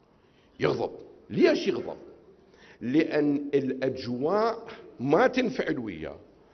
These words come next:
على خلاف مرامه يغضب.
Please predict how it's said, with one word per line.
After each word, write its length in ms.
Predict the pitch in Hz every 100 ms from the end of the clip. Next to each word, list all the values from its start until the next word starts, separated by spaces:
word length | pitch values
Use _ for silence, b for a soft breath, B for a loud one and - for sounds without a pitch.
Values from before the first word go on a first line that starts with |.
| b b b b _
على 160 | 110 107
خلاف 640 | - 104 156 254 247 - -
مرامه 540 | 175 156 123 92 92 117
يغضب. 300 | 92 -